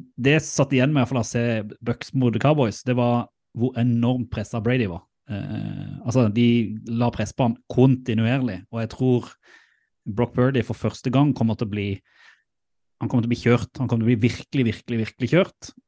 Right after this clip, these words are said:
og jeg er veldig spent på hvordan både Shannon legger opp spillet, og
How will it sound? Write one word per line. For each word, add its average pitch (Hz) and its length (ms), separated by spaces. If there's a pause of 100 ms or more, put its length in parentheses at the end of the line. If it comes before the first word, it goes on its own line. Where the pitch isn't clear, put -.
og 120 80
jeg 120 80
er 123 80
veldig 117 240
spent 117 340
på 110 120
hvordan 107 280
både 113 220
Shannon 110 260
legger 101 200
opp - 100
spillet, 151 400
og 117 320